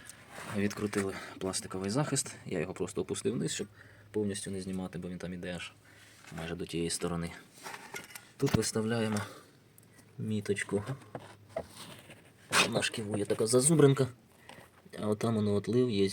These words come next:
десять градусів і нуль. Виставляємо мітку на нуль. Це у нас буде верхня мертва точка першого циліндра. І тут у нас є міточки на зв'язочках.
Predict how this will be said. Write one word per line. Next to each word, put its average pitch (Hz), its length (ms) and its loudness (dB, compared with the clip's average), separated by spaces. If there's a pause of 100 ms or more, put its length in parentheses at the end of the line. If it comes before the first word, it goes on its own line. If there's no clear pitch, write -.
(140)
десять 117 360 4
градусів 104 500 0 (460)
і 110 100 0
нуль. 92 220 6 (120)
Виставляємо 101 520 0
мітку 101 300 2
на 95 200 2 (760)
нуль. 98 300 2 (800)
Це 104 120 -4
у 98 40 0
нас 95 120 2
буде 98 200 2
верхня 98 320 2
мертва 95 300 0
точка 101 360 2 (800)
першого 113 320 0
циліндра. 110 540 2 (2750)
І 147 120 -4
тут - 280 -8 (840)
у 110 80 -2
нас 113 240 0
є 110 140 0
міточки 110 420 2
на 110 240 4 (180)
зв'язочках. 120 800 -2